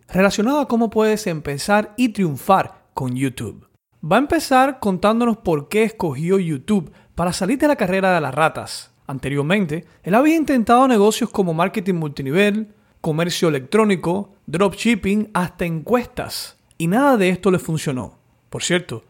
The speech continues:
nos va a estar compartiendo su modelo de negocio actual, del cual tú puedes aprender. Te compartirá por qué ser tu propio jefe puede ser una trampa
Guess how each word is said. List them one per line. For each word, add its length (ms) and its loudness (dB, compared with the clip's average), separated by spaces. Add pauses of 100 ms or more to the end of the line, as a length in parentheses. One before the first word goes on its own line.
(180)
nos 120 -2
va 60 4
a 20 0
estar 200 0
compartiendo 580 0
su 160 -4
modelo 380 2
de 60 0
negocio 380 -2
actual, 360 0 (180)
del 240 -4
cual 400 0
tú 340 2
puedes 460 -4 (140)
aprender. 720 -10 (200)
Te 80 -2
compartirá 640 -2 (180)
por 160 -4
qué 120 0
ser 320 0
tu 180 0
propio 380 0
jefe 320 -2
puede 240 2
ser 160 -2
una 220 0
trampa 640 0